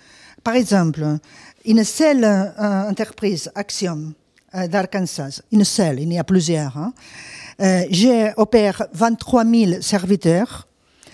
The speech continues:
canalise plus de cinquante mille milliards de données chaque année. Ils ont so-, euh, sept cents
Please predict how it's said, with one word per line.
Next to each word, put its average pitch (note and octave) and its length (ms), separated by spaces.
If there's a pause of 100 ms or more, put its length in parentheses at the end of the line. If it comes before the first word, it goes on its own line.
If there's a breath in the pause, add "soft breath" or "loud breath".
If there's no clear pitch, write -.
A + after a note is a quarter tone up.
(320 loud breath)
canalise A3+ 560
plus B3 260
de G#3+ 100
cinquante A3+ 420
mille G#3+ 340
milliards G#3+ 520
de G3+ 120
données F#3+ 300
chaque G3 240
année. E3 260 (1500 loud breath)
Ils A3 200
ont A#3+ 160
so-, A3+ 280
euh, F#3+ 460
sept - 280
cents A#3 480